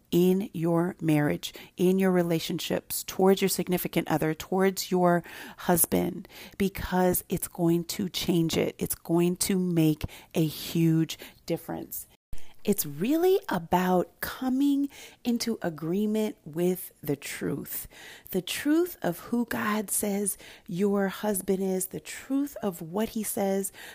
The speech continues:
about your life, about the power that lives on the inside of you. It's about coming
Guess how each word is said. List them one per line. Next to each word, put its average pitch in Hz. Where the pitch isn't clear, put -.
about 185
your 190
life, 180
about 190
the 170
power 202
that -
lives 190
on 185
the -
inside 185
of 175
you. 180
It's -
about 175
coming 208